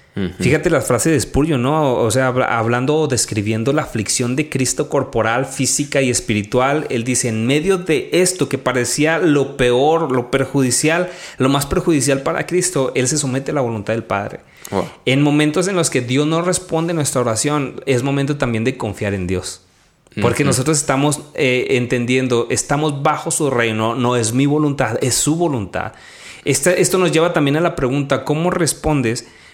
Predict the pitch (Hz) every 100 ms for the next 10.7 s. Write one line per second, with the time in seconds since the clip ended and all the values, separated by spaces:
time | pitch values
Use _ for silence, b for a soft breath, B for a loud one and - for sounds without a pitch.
0 | B - 123 117 117 120 123 117 131 127
1 | - 143 123 127 139 151 156 - 147 135
2 | 135 131 110 127 117 110 101 - 92 98
3 | 90 - - - - - 104 110 101 -
4 | 104 107 104 113 101 95 101 104 104 104
5 | 104 - - - - _ - - - -
6 | - - 139 - 156 151 131 107 - B
7 | B B B 131 135 135 175 147 139 160
8 | 180 175 147 143 151 160 165 170 170 180
9 | 196 175 156 165 175 180 202 185 - 139
10 | 123 143 160 185 214 254